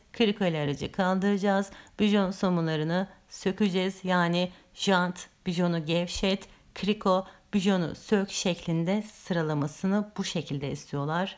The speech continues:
Biz de bu şekilde veriyoruz. İlk yardım ile acil tedavi arasındaki farklarla ilgili olarak tabloda verilen bilgiler için ne söylenebilir? İlk yardım ve acil tedavi hakkında bize bilgiler verilmiş.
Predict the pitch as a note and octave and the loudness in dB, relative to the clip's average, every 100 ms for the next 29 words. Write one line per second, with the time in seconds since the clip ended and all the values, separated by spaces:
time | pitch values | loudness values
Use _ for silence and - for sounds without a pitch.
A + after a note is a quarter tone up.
0 | - C3 C3+ D3+ - D3+ - D#3 D#3+ C#3+ | -12 -10 -10 -10 -10 -12 -8 -8 -6 -6
1 | C3+ C#3 C3+ D#3 F3+ - - - - - | -6 -6 -6 -6 -8 -16 -20 -20 -10 -4
2 | A#3 B3+ G#3+ G#3 G#3+ G3+ G3 F#3+ F#3+ G3 | -2 2 2 2 2 2 2 0 0 -2
3 | G3 F#3+ F#3+ F#3+ F#3+ F#3 F#3+ F3+ F#3 - | -2 0 0 0 -2 -4 -4 -6 -6 -2
4 | F#3+ F#3+ G3 F#3+ F3+ - F3+ F#3+ F3 E3+ | -2 -2 -2 -2 -2 -4 -4 -2 0 0
5 | F3+ F#3 - F#3+ F3 D#3 D#3 F#3 F#3 D3+ | -2 -4 -4 -4 -2 -4 -2 0 0 -2
6 | D#3 F#3+ F#3+ F#3 E3 F3+ C4 C#4 - _ | 0 -2 0 0 0 0 -2 -2 -10 _
7 | _ - C#4 C4 F3 C#3+ C3 - C#3 C#4 | _ -2 -2 0 -2 -2 -4 -6 -4 -4
8 | E4+ - - _ - C4 G3+ D#3+ D3 D3 | -4 -12 -20 _ -12 -4 0 0 -2 -4
9 | E3+ F#3+ E3 E3 E3 E3+ D#3+ D3+ D3+ D3+ | -4 -4 -4 -4 -4 -4 -4 -2 -4 -6
10 | - D#3+ D3+ D3+ D#3 D3+ D3+ C#3+ D#3 E3+ | -6 -6 -6 -6 -6 -6 -6 -4 -4 -2
11 | E3+ D3+ D3 C#3+ E3 G#3 - | -2 -4 -4 -4 -2 -4 -6